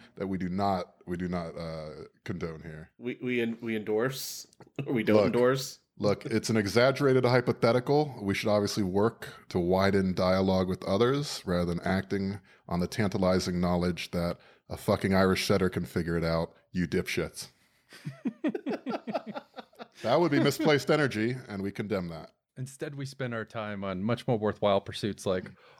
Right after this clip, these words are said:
Speaker 3: Arby's is looking for a waifu art.
Speaker 1: I love, I love the fact that you said waifu, because it means that you, you're still somewhat pure.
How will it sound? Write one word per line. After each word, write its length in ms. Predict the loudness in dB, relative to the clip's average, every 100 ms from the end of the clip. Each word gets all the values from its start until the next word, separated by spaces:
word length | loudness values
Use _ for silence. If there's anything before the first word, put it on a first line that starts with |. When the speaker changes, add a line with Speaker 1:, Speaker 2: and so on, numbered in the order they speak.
| _ 4
Speaker 3:
Arby's 560 | 4 6 4 4 4
is 180 | 0 0
looking 280 | -2 0 -2
for 260 | 0 -2 0
a 120 | -2
waifu 840 | -2 0 0 -2 -4 -2 -4 -8 _ _ _ _ _ _ _
art. 260 | -4 -4 -8 _ _ _ _ _ _ 2
Speaker 1:
I 100 | 4
love, 300 | 6 4 6
I 80 | 4
love 260 | 4 2
the 60 | 0
fact 260 | 0 0 0
that 60 |
you 80 | -6
said 220 | -4 -6
waifu, 600 | -6 -6 -6 -4 -6 -6 -12 _ _
because 380 | 0 2 2 2
it 180 | 2 2
means 300 | 4 2 2
that 180 | 2
you, 180 | 2 0 -2
you're 80 |
still 260 | -4 0 0
somewhat 380 | 2 0 0 -2
pure. 380 | 0 2 0